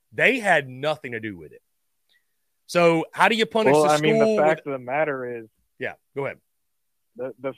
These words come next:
Speaker 2: the fact of the matter, in, in my view, is that somebody's gotta get punished. I mean, Baylor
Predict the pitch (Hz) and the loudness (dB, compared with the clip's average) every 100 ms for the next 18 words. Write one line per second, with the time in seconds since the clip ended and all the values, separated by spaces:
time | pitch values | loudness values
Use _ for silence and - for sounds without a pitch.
0 | _ 127 139 - 156 156 156 135 120 131 | _ -10 -10 -2 0 0 -4 -12 -10 -6
1 | 147 131 113 113 - 120 113 113 151 123 | -6 -6 -10 -14 -18 -18 -12 -6 -6 -8
2 | 110 107 107 104 - 110 104 98 _ _ | -12 -14 -14 -14 -10 -8 -8 -10 _ _
3 | _ _ _ _ _ _ _ 151 170 139 | _ _ _ _ _ _ _ -4 0 0
4 | 120 113 113 123 107 110 - - 117 80 | -2 -8 -6 -6 -6 -10 -12 -12 -12 -12
5 | _ _ _ 113 131 127 120 113 107 _ | _ _ _ -6 -6 -8 -10 -12 -18 _
6 | _ _ _ _ _ _ _ - 117 110 | _ _ _ _ _ _ _ -20 -20 -6
7 | 120 147 160 151 135 127 117 | 4 6 8 8 8 8 6